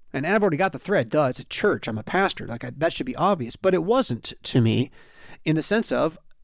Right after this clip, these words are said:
you know, I, I, I was just assuming things were gonna go on as they had from the beginning, right? Uh, a-, and didn't realize how less my capacity was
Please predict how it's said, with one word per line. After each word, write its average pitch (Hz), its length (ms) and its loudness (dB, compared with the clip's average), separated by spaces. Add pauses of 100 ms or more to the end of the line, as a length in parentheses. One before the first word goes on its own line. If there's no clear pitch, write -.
you 151 140 6
know, 113 180 2
I, 151 120 0
I, - 420 -4 (1000)
I 147 140 2
was 156 160 2
just 160 160 -6
assuming 170 320 2
things 143 180 -2
were 143 60 -2
gonna 135 140 0
go 131 120 4
on 123 160 4
as 117 140 0
they 120 80 -2
had 110 160 -4
from 117 160 4
the 98 40 -4
beginning, 117 520 0 (560)
right? - 280 -2 (380)
Uh, 110 340 2
a-, 151 240 -2
and 131 360 2 (420)
didn't 165 260 2
realize 123 840 0 (380)
how 151 480 2 (180)
less 147 480 2
my 127 100 0
capacity 127 580 -2
was 131 600 0